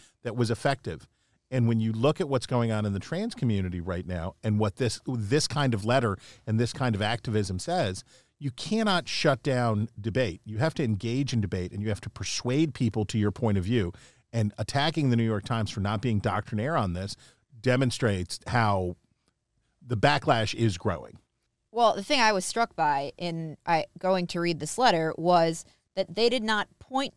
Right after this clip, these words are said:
Speaker 2: to
Speaker 1: Exactly.
Speaker 2: one inaccuracy in New York, in the New York Times's
Speaker 1: Well, the misgendering.
Speaker 2: reporting of
Speaker 1: Yeah.
Speaker 2: it, um,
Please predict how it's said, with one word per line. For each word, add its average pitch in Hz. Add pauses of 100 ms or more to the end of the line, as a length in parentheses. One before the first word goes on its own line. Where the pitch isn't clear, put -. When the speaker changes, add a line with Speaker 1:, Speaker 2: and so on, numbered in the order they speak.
Speaker 2:
to 151 (260)
Speaker 1:
Exactly. 85
Speaker 2:
one 247 (120)
inaccuracy 190
in 190
New 190
York, 185
in 180
the 180
New 180
York 175
Times's 170
Speaker 1:
Well, 160
the 135
misgendering. 147
Speaker 2:
reporting 220
of 160
Speaker 1:
Yeah. 151
Speaker 2:
it, - (420)
um, 202